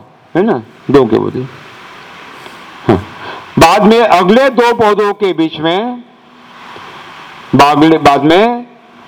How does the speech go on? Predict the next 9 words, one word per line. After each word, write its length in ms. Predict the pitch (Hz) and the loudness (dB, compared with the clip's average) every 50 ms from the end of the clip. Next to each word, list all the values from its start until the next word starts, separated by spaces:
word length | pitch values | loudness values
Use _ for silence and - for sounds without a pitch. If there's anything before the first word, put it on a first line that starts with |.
| - - - - 139 | -20 -20 -10 -2 0
अगले 520 | 143 151 156 175 196 220 240 254 277 247 | 2 4 4 4 4 4 4 4 2 0
दो 260 | 165 151 185 202 220 220 | 2 2 2 4 4 2
पौधों 400 | 220 196 185 185 175 196 196 190 | 2 2 2 2 2 2 2 2
के 180 | 190 196 170 | 2 0 -2
बीच 280 | 147 147 156 147 - - | 0 0 -4 -4 -4 -4
में 360 | 151 175 185 208 233 240 233 | 0 0 0 0 0 -4 -4
क्या 200 | - 170 160 165 | -2 0 2 2
लगाना 360 | 185 196 196 202 202 202 208 | 2 2 0 0 -2 -2 -2
है? 340 | 208 208 220 254 277 277 277 | -2 -2 -2 -4 -6 -10 -18